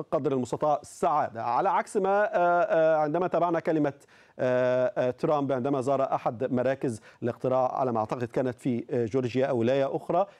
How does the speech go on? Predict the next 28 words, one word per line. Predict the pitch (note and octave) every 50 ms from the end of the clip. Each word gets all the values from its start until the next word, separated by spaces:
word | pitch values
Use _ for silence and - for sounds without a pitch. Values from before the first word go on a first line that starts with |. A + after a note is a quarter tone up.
| _ _
لم | C3+ C#3 D#3 G3 G#3
يكن | F#3 G3 G3 G3 - F#3 F3 E3 D3+
بنفس | B2 C#3 B2+ B2+ D#3 D#3+ - - - - - -
التفاعل | D3+ C3 B2 A#2 - B2+ A2 - C3 C#3 C#3+ C3+ B2+ A#2
والسعادة، | A2+ - C#3 C3+ C3+ C3
بدا | C3+ D3+ D#3
عليه | D3 C#3 C#3+ D3 C#3+ C3 B2
بعض | A#2+ C3+ C3+ A#2+ A#2+
ال-، | A2+ G#2 G2+ - - _ -
القلق. | C#3+ A#2+ A2+ - _ D#3 D#3+ C3 G#2 F#2+ _ - _ - - - - _ _
يعني | A#2+ A#2 G#2+ G#2 A2 A2 A2+ A2+ A2+
م-، | C3+ - - - - - _ F3 E3 -
ف-، | - - - _ _
مثل | F3 D3+ G3 A3+ - D#4+ B3
هذه | A3+ G#3 A3+ G#3+ F#3+ G#3 F#3+ F3 G3+ G#3 - -
ال-، | D#3+ D3 C#3+ C#3+ - -
الأمور | D3 C#3+ C#3+ D3+ D#3 F3 E3 D#3+
هل | F#3 G3+
تحمل | - C4 A#3 - - A3+ G#3 E3+ - E3
أي | F3+ G3 G3 F#3
دلالات | D3+ D3+ C#3 C3+ C#3+ D#3 D3+ -
من | D#3 C#3
وجهة | D3+ D3+ D#3 D3 - -
نظرك، | D3+ D3 D3+ C#3+ C#3+ - - C3 B2 - - - - - _ -
آه، | - C3 A#2+
نادين، | - - B2 A2 B2+ F3 A3
أم | D3+ B2 A2
لا؟ | F#2 - -